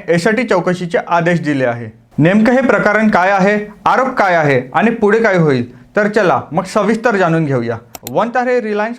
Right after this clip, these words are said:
फाउंडेशनकडून चालवलं जाणारे एक विशाल वन्यजीव बचाव आणि पुनर्वसन केंद्र आहे. जामनगर, गुजरात इथे पसरलेल्या या प्रकल्पात हजारो प्राणी, सिंह, चित्ता, हत्ती, मगर असे अनेक विदेशी आणि भारतीय प्राणी ठेवले गेले आहे.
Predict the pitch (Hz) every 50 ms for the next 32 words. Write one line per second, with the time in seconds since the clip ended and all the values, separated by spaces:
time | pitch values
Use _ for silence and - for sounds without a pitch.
0 | - - 180 170 170 202 226 240 233 262 240 226 220 208 214 220 214 208 170 160
1 | 185 214 220 220 214 208 190 180 165 165 170 170 180 - 175 180 196 202 196 165
2 | 143 151 151 156 175 170 247 247 240 214 190 185 185 190 196 175 196 190 160 131
3 | 143 147 143 180 180 190 190 190 - _ _ - 175 202 240 247 247 240 214 214
4 | 220 220 220 214 208 214 226 220 214 196 160 151 147 151 135 120 120 113 - -
5 | _ _ _ _ _ _ 127 127 170 208 226 233 240 240 220 226 226 208 170 175
6 | 185 165 196 202 202 202 - 160 165 202 208 208 190 170 165 220 214 208 214 214
7 | 214 214 202 196 196 190 190 - 143 143 175 165 165 175 175 175 180 - - -
8 | _ _ _ - 147 175 240 254 254 254 247 233 208 196 190 196 208 208 208 -
9 | - - 214 226 220 254 262 254 247 - 220 202 - - 214 208 202 165 180 170
10 | 170 - 214 208 185 165 165 170 165 175 180 180 180 - _ _ _ _ - 233
11 | - 240 233 - - - 202 247 302 285 - 208 214 185 208 220 214 233 233 214
12 | 208 220 208 143 147 170 185 185 180 233 226 226 226 202 185 185 202 208 214 202
13 | - 190 175 175 175 160 151 143 135 135 123 113 113 113